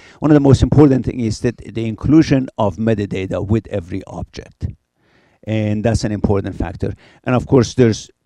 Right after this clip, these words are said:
the newer generation. Uh, I'll speak to myself, but,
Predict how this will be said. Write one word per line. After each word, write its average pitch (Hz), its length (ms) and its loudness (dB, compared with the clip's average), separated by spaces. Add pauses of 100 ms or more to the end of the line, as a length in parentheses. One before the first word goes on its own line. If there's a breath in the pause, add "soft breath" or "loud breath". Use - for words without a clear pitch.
(220)
the 123 160 4
newer 156 300 8
generation. 127 720 4 (800)
Uh, 110 340 -2 (260)
I'll 107 180 0
speak - 340 0
to - 120 0
myself, 117 640 0
but, 101 300 0